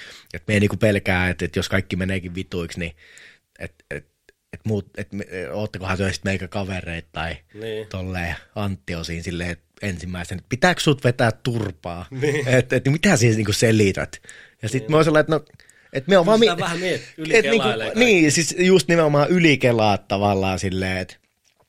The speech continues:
Speaker 1: et niinku, eihän se niinku oikeesti vaikuta niinku mitenkään. Mut sit kun sitä on, kun on i-, ite silleen, kun siellä käytännössä et tee mitään muuta kuin treenaat ja ottelet ja kaikki mitä sä oot melkein niinku elämässä saanut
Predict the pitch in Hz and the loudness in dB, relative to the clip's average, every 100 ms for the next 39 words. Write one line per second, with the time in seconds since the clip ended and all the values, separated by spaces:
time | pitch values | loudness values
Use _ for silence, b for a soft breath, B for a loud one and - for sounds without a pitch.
0 | _ _ _ 104 - 104 92 101 98 98 | _ _ _ -10 -6 -6 -4 -4 -4 -4
1 | 110 107 107 107 104 95 - 87 92 87 | -4 -2 0 0 -2 -6 -8 -8 -6 -6
2 | 82 73 - _ _ _ 87 87 95 92 | -10 -14 -16 _ _ _ -14 -10 -8 -6
3 | 95 - 85 - _ - 110 143 - 139 | -8 -8 -10 -12 _ -10 -6 -4 -2 0
4 | 147 151 156 151 - 139 131 131 - - | 2 2 2 0 2 2 2 0 -8 -16
5 | 165 156 143 123 - 123 107 120 113 - | -8 -6 -4 -6 0 0 2 2 0 -2
6 | _ 139 131 127 107 107 - 113 113 117 | _ 0 2 0 -2 -4 -2 -2 -2 0
7 | 117 110 110 98 - 110 113 107 98 90 | 0 2 -2 -4 -6 -2 0 0 -2 -8
8 | 87 95 95 101 _ 90 92 101 131 143 | -8 -8 -6 -8 _ -8 -8 -2 0 0
9 | 135 123 117 110 110 - b b b b | 0 -4 -2 -2 -4 -6 b b b b
10 | b b b 113 110 107 107 104 104 107 | b b b -4 -4 0 0 2 0 0
11 | 101 107 101 92 - 95 90 85 82 | 0 0 -2 -8 -10 -6 -6 -6 -8